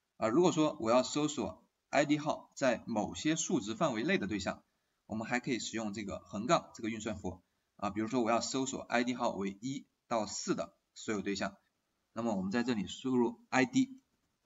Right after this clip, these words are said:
一到四。OK，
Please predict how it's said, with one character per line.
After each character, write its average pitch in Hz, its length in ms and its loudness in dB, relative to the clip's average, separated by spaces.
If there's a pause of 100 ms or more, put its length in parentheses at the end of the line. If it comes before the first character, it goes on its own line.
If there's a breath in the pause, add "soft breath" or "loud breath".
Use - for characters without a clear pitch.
(840)
一 143 280 -6 (360)
到 - 260 -2 (400)
四。 - 240 -12 (1300)
OK， - 260 -2